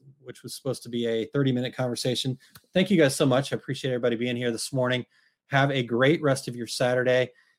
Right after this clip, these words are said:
If you need anything, uh, check us out at our success group dot com. And, uh, let's see what's coming up here.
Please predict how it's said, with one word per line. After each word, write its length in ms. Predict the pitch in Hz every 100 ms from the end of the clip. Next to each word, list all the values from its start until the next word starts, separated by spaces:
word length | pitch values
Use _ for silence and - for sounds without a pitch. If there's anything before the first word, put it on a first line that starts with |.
| -
If 160 | 131
you 60 | 135
need 180 | 143 151
anything, 640 | 147 143 147 147 147 151 -
uh, 180 | 123 113 -
check 200 | - 131
us 140 | 131
out 140 | 135 131
at 80 |
our 140 | 120 117
success 400 | - - 170 -
group 260 | 165 156
dot 220 | 151 147 -
com. 400 | - 143 139 139 135 _ _ _
And, 340 | 123 117 117 120
uh, 100 | 120
let's 180 | 120 -
see 180 | 117
what's 240 | 104 131 135
coming 340 | - 139 123
up 180 | 123 123
here. 500 | - 139 131 123 123